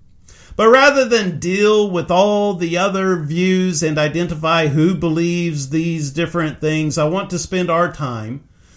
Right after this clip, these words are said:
telling you what we believe, which would be labeled the Reformed view.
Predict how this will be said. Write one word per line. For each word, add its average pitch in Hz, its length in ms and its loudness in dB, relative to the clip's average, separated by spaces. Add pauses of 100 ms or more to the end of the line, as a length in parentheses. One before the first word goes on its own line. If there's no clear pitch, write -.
(140)
telling 202 380 0
you 170 320 2
what 156 680 -2 (120)
we 151 320 -2
believe, 104 640 -6 (560)
which 190 360 0
would 170 280 -2
be 165 160 0
labeled 139 640 -2 (180)
the 131 420 -2
Reformed 120 680 -6
view. 104 560 -6